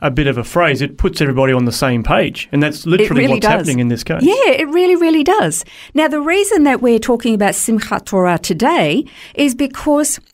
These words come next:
Speaker 2: when this is actually celebrated, it's celebrated at the end of Sukkot. Now, Sukkot runs for seven days, but because Numbers nine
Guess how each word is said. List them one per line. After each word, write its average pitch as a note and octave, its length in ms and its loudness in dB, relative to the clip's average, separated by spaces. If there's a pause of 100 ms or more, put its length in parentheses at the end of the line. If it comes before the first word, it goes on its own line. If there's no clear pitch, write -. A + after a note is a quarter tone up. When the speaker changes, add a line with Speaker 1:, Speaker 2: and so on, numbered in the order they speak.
(140)
Speaker 2:
when D#4 280 0
this F#4 220 0
is C4+ 100 0
actually A3 400 0
celebrated, G3 640 0
it's G#3 160 0
celebrated B3+ 680 0
at G#3 140 -2
the G3+ 160 0
end F#3 100 2
of F#3+ 80 0
Sukkot. - 480 -2
Now, F3+ 160 2
Sukkot G3 480 -2
runs A#3 240 0
for G#3+ 100 -6
seven G#3 420 0
days, D#3 420 -2
but F#3 160 -4
because F4 500 -4
Numbers C#4 420 2
nine G3+ 800 2